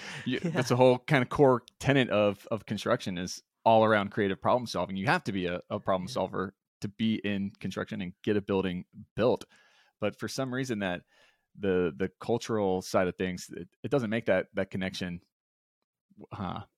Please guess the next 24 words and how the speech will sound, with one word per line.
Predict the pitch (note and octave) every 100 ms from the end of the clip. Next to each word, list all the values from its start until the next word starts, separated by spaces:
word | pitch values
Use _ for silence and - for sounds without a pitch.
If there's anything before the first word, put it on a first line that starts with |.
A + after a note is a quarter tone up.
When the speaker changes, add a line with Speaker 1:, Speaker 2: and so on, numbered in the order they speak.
| _ _ _
Speaker 1:
on, | G#2 -
on | F#2+
the | F2+
surface. | - B2 - -
And | E2 E2 E2+ -
I |
think | -
Speaker 2:
Yeah. | A2+
Speaker 1:
that's | -
a | -
huge | - A#2 A2 G2 - -
mistake | F#2+ - G2+ -
that | - - _ _ _ _
we | G2+
need | F#2
to | F#2+ F#2 -
start | - F#2+
fixing. | G2+ - - - _ -
Speaker 2:
It's | -
amazing | A3+ G3+ A3+ A3 F#3
how, | D#3+ D#3+ D#3 C#3+ -
like, | C3+ C3 B2 - - - _ _ _ _ _ -
the | D3 E3
industry | - E3+ F3+ - D#3 C#3 B2+ B2 - -